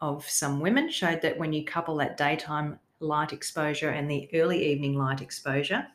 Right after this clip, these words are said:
that is getting some time outside around sunset where the blue and orange hues are coming in, it can help to decrease the sleep disrupted, disruptive, disruptive <laughs> effects, sorry,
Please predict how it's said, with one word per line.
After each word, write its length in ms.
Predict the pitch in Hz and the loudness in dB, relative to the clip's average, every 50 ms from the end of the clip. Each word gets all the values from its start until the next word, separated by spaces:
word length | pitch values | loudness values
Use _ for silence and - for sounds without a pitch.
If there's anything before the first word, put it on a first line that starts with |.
| _ _ _ - | _ _ _ -2
that 140 | 143 139 | 2 4
is 140 | 139 139 139 | 4 4 2
getting 260 | - - 143 151 156 | 0 0 -2 0 0
some 240 | 160 - - 160 151 | -2 -4 -4 -6 -8
time 300 | 143 - 151 151 147 147 | -8 -6 -4 -4 -2 -2
outside 480 | 147 143 143 143 - - 151 139 135 139 | -2 -2 -2 -2 -4 -2 -2 -2 -2 -2
around 320 | 135 131 131 131 147 139 | -2 -2 -4 -8 -8 -8
sunset 720 | - - - 135 135 139 135 - - 202 262 269 - - - 180 175 | -8 -4 -4 -2 -2 -2 -2 0 0 0 0 0 -4 -8 -12 -8 -6
where 120 | 151 143 | -2 -2
the 80 | 143 139 | -2 -2
blue 280 | 139 151 156 147 143 | -2 0 0 0 0
and 100 | 143 135 143 | 0 0 0
orange 360 | 139 135 135 139 139 143 139 - | 0 2 2 2 2 0 -2 -6
hues 300 | - 147 143 143 139 143 | -4 -2 -2 0 -2 -4
are 40 | |
coming 340 | - - - 151 139 135 131 | -6 -10 -8 -4 -2 -2 -2
in, 240 | 131 160 208 262 285 - - - - - - - - - - _ _ | 0 0 0 -2 -2 -6 -16 -18 -18 -18 -18 -20 -20 -20 -20 _ _
it 100 | - 185 | -4 0
can 140 | 180 170 165 | 0 2 2
help 420 | 143 131 143 165 165 - - - - - _ _ _ - | 2 2 2 2 2 2 0 -6 -14 -20 _ _ _ -8
to 260 | - - 180 165 143 | -4 2 2 2 2
decrease 680 | 135 135 - 170 165 160 160 - - 165 151 151 - - | 2 4 4 6 6 4 2 0 2 2 2 2 2 0
the 60 | - 151 | 0 -2
sleep 460 | - - - - 170 160 160 160 - | -2 0 0 2 4 2 2 2 0
disrupted, 720 | - 156 139 - - 143 113 - - 143 139 139 139 - - _ _ _ _ _ - - 170 185 | -2 -2 -2 0 0 -2 -2 0 0 2 2 2 2 -2 -10 _ _ _ _ _ -14 -10 -8 -4
disruptive, 640 | 190 160 - - 165 143 - - - 143 143 - - - 151 135 - - - _ _ _ - 165 143 - | -2 -2 0 2 2 2 0 0 -2 -2 -2 -2 -6 -10 -10 -10 -10 -16 -20 _ _ _ -12 -12 -4 4
disruptive 680 | - 185 180 - - - 202 202 208 - - 208 208 151 | 4 6 6 6 4 4 6 4 6 10 12 12 12 12
<laughs> 80 | 147 151 | 10 4
effects, 460 | - - - 175 131 - - - - | 2 0 -2 0 0 0 -2 -2 -2
sorry, 640 | - - - - 139 131 131 135 147 175 185 - - | -2 0 2 4 4 6 6 6 4 2 2 -2 -8